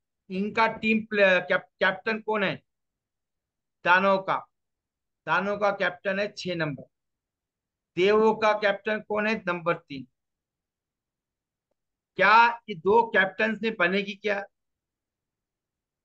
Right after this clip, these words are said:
नहीं बनती, तो ये दोनों एक दूसरे के एंटी होते हैं, विरुद्ध। ये clear हो गया?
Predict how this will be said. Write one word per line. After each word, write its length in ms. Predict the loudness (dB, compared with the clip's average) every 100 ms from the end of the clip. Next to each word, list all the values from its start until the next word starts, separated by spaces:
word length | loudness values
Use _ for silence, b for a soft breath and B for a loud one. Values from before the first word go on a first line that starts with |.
| _ _ -2
नहीं 140 | -2
बनती, 500 | 0 -4 -6 _ _ _ _ _ _ _ _ _ _ _ _ _ _ _ _
तो 60 | -6
ये 120 | -6
दोनों 360 | -4 -6 -6 -6
एक 260 | -6 -6
दूसरे 320 | -8 -12 -10 -8
के 420 | -4 -2 -2 -8 _ _ _ _ _ _ _ _ _ _ _
एंटी 420 | -6 -6 -6 -4
होते 340 | -2 -4 -8 -16
हैं, 200 | -20 _ _ _ _ _ _ -6
विरुद्ध। 520 | -6 -6 -8 -8 -10 _ _ _ _ _ _ _ _ _ _ _ _ _ _ _ _ -12
ये 80 |
clear 280 | -12 -4 -2
हो 80 | 0
गया? 240 | 0 -4